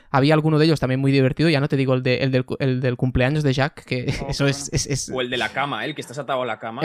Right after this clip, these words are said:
Speaker 1: El de la
Speaker 3: Sí,
Speaker 1: cama.
Speaker 3: sí.
Speaker 1: Eh,
Speaker 3: Sí.
Speaker 1: pero, pero sobre todo había uno que justamente puede que sea el, el, el, el más tonto a nivel argumental, porque no aportaba mucho más,
Speaker 2: Ah.
Speaker 1: más allá de que era Clarence, creo que se llamaba, eh, que es uno de esos periodistas, el que no hablaba, el que llevaba la cámara en
Speaker 2: Sí,
Speaker 1: una de las
Speaker 2: eh,
Speaker 1: primeras
Speaker 2: Clancy.
Speaker 1: escenas del juego,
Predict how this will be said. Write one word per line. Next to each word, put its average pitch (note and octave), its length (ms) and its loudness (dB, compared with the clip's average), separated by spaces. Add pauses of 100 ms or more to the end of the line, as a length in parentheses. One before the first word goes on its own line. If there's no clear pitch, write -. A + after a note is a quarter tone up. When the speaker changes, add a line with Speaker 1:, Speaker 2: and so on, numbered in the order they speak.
Speaker 1:
El D3+ 120 0
de C3 80 2
la B2 80 0
Speaker 3:
Sí, A#2 60 -2
Speaker 1:
cama. D#3 280 2
Speaker 3:
sí. - 60 -20 (280)
Speaker 1:
Eh, F#3 140 2
Speaker 3:
Sí. - 60 -6
Speaker 1:
pero, G3+ 180 4
pero F3 300 6
sobre E3+ 180 2
todo A#3+ 160 6
había A3+ 220 4
uno A3+ 340 2 (220)
que - 60 0
justamente G#3 340 2
puede B3 200 4
que A#3+ 100 0
sea G3 220 4
el, E3 140 0
el, E3+ 180 2
el, D#3 200 0
el D3 160 0
más C#3+ 360 -4
tonto D3 280 2
a C3 40 2
nivel C3+ 180 2
argumental, B2 400 0
porque D3+ 220 0
no C3 400 0
aportaba C#3 400 2
mucho C3+ 260 0
más, C#3+ 240 0
Speaker 2:
Ah. D3+ 100 -12
Speaker 1:
más D#3 240 2
allá D#3+ 180 2
de F#3 120 0
que D#3 140 2
era D3 220 2
Clarence, D3+ 360 2
creo E3+ 120 -2
que D#3+ 60 -4
se D#3 80 -2
llamaba, C#3+ 400 2
eh, C#3 220 -2
que D3+ 60 0
es - 80 -2
uno E3 160 4
de D#3 60 2
esos - 180 -6
periodistas, D3 720 2
el C#3+ 120 -2
que C#3 120 2
no E3 100 6
hablaba, D#3+ 220 4
el E3+ 80 -2
que D3+ 60 0
llevaba D3 200 2
la D3+ 120 2
cámara D3+ 340 2
en C#3 200 -8
Speaker 2:
Sí, - 120 -20
Speaker 1:
una E3 100 2
de E3 80 4
las E3 80 0
Speaker 2:
eh, E3+ 60 -6
Speaker 1:
primeras D#3+ 260 4
Speaker 2:
Clancy. D#3 140 -2
Speaker 1:
escenas D3 240 2
del C#3 100 0
juego, D3 320 -2